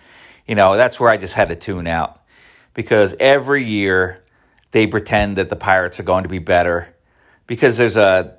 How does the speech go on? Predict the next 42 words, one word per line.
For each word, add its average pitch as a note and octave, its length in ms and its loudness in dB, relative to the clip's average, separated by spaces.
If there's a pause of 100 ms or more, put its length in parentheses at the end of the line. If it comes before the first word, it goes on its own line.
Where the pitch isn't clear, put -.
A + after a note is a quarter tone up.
(120)
sliver B2+ 680 2
of G#2 140 0
fanboys F#2 760 -2
that - 160 2
will F#2 160 -4
listen F#2+ 320 -4
to F2+ 60 0
all F2 160 2
the E2 80 -8
podcasts. D#2+ 680 -4
But D3+ 120 0
it's D#3+ 140 -12
not G#3+ 280 2
as D#3 100 -8
big E3 220 2
a B2+ 60 2
sliver A#2+ 440 0
as F2 180 -2
you G#2+ 140 -4
guys, D#2+ 460 -4 (480)
you G2+ 80 -2
know? A2 240 0 (500)
There's B2 180 0
a A#2 60 4
bigger F3+ 380 2
sliver G2 520 0
of F2+ 320 -2
people F#2 540 -6 (440)
that A2 120 2
are G2+ 60 2
fans A#2 360 -2
of G2+ 80 -4
the F#2 40 -6
Steelers A#2 640 0
and F#2+ 120 -4
the F2 40 -8
Penguins, A2 800 -4 (120)
that G2 160 -2
they G2+ 120 2
live G#2+ 300 2
in G#2+ 100 0
Pittsburgh, A#2+ 680 0